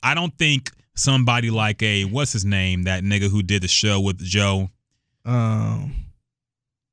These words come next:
Speaker 2: what,
Speaker 1: D J
Speaker 2: the
Speaker 1: Academics.
Speaker 2: Yeah, yeah, yeah.
Speaker 1: I don't think he deserves his own show or podcast, honestly.
Speaker 2: Yeah, I agree.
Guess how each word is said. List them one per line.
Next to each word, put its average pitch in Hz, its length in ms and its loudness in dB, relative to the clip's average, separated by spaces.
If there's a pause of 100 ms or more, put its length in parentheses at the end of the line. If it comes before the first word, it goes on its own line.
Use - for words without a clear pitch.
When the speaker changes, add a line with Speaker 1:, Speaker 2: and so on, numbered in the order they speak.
(220)
Speaker 2:
what, 127 120 6
Speaker 1:
D 190 100 6
J 190 100 4
Speaker 2:
the 190 60 4
Speaker 1:
Academics. 143 840 0
Speaker 2:
Yeah, 147 180 6
yeah, 120 260 2
yeah. 110 200 2
Speaker 1:
I 175 60 2
don't 208 180 0
think 160 160 0
he 165 120 2
deserves 135 360 2
his 113 120 0
own 113 340 4
show 117 320 2
or 107 120 2
podcast, 90 800 -2
honestly. - 600 -2 (200)
Speaker 2:
Yeah, 110 380 2
I - 20 6
agree. 110 380 2